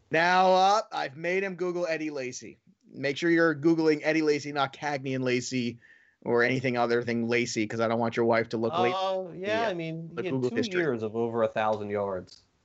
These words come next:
Speaker 1: Yeah,
Speaker 2: And
Speaker 1: he
Speaker 2: then,
Speaker 1: was,
Speaker 2: and
Speaker 1: he was
Speaker 2: then he
Speaker 1: okay
Speaker 2: fell
Speaker 1: for
Speaker 2: apart.
Speaker 1: two years and then fell apart. Did he, did he play with the Seahawks, or was that just a
Speaker 2: He did.
Speaker 1: He did. Look at that.
Speaker 2: He, he
Speaker 1: See?
Speaker 2: got that one.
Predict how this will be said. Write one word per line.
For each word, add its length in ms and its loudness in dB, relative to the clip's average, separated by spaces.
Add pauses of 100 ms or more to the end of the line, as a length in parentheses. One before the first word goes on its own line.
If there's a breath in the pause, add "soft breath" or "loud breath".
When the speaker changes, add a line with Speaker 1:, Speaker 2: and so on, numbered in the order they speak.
(280)
Speaker 1:
Yeah, 260 4
Speaker 2:
And 20 -4 (140)
Speaker 1:
he 60 -2
Speaker 2:
then, 60 0
Speaker 1:
was, 260 2
Speaker 2:
and 40 -6
Speaker 1:
he 40 0
was 80 2
Speaker 2:
then 80 6
he 60 2
Speaker 1:
okay 140 0
Speaker 2:
fell 140 6
Speaker 1:
for 40 2 (100)
Speaker 2:
apart. 80 -14
Speaker 1:
two 100 -2
years 340 0
and 120 -6
then 160 -4
fell 180 -2
apart. 380 -6 (580 loud breath)
Did 120 6
he, 120 6
did 160 2
he 80 2
play 200 0
with 120 0
the 60 -4
Seahawks, 480 2
or 60 0
was 100 0
that 160 2
just 200 -4
a 240 -2 (120)
Speaker 2:
He 160 -10
did. 420 -6 (460)
Speaker 1:
He 180 -12
did. 300 0 (160)
Look 140 -8
at 80 2
that. 380 2
Speaker 2:
He, 100 -6
he 80 0
Speaker 1:
See? 100 0
Speaker 2:
got 260 0
that 160 -4
one. 240 -12